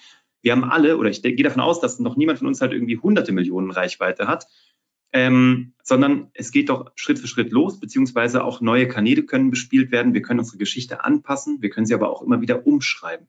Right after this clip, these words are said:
Geschichten sind nicht in Stein gemeißelt, sie sind Startpunkte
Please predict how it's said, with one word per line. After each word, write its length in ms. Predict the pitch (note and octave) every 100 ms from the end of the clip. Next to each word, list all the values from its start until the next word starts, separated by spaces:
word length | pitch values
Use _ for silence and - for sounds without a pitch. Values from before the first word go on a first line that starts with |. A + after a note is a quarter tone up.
| _
Geschichten 400 | - C3+ B2 B2
sind 140 | B2
nicht 100 | B2
in 60 | G#2+
Stein 280 | - C3+
gemeißelt, 440 | A2+ F#2 F#2 C3 C3 - - _
sie 120 | -
sind 160 | A2 F2
Startpunkte 960 | - A2 C#3 - - F#3+ G3 A#3 A#3